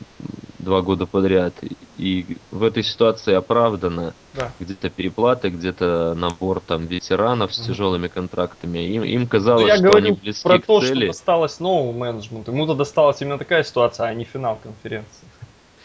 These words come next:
Speaker 1: Да, но это обычный цикл. Я, я, я к тому, что это как бы абсолютно обычная ситуация для Н Ф Л.
Speaker 2: Да.
Speaker 1: Единицам
Speaker 2: Если
Speaker 1: команд
Speaker 2: вкладываться
Speaker 1: удается избежать, э,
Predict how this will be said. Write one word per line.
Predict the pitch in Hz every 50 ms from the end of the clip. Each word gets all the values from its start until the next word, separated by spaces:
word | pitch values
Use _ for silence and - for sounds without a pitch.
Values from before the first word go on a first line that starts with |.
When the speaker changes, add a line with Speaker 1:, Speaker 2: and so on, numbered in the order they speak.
| - - - - - - - - - -
Speaker 1:
Да, | - 98 123 160 190 175
но | 165 196
это | 233 240 240 226
обычный | 214 165 165 233 233 - - 214
цикл. | 196 - - 226 226 - 180 143 117 104
Я, | 104 123 127 127
я, | 113 110 135 139 135 131
я | 135 127 107 117 117 139 135
к | -
тому, | - _ - 147 160 180 165
что | - - - 117 117
это | 113 - 117
как | - 123 113
бы | 110 110 110 110 110
абсолютно | 107 104 - - 135 127 135 131 - 117
обычная | 104 104 123 120 - - 101 98
ситуация | - - 101 - - 113 107 104 - - - 90 87
для | 90 95 95 95
Н | 92 92
Ф | 95 98 - -
Л. | 123 127 131 131 120 113 113 - - - - - - - -
Speaker 2:
Да. | - -
Speaker 1:
Единицам | - 95 98 101 95 98 104 110 113 117 113 - - 101
Speaker 2:
Если | 90 -
Speaker 1:
команд | - 90 92 101 113 - 180
Speaker 2:
вкладываться | 160 151 143 135 - 98
Speaker 1:
удается | 101 107 107 104 - - - 98 98 98
избежать, | 95 95 95 90 87 101 92 90 98 104 107 107 101 104 - -
э, | 92 90 87 85 85 85